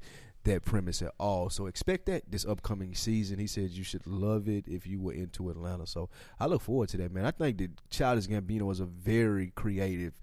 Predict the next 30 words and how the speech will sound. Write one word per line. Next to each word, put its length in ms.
person, 480
and 300
you, 160
you 160
definitely 420
can't 220
take 240
everything 440
that 80
he's 340
saying 240
in 80
a 80
literal 520
sense. 380
And 120
like 160
I 80
said, 240
I 40
think 200
he's 140
trolling 420
and 120
not 220
being 200
literal 320
here 200
at 100
all. 240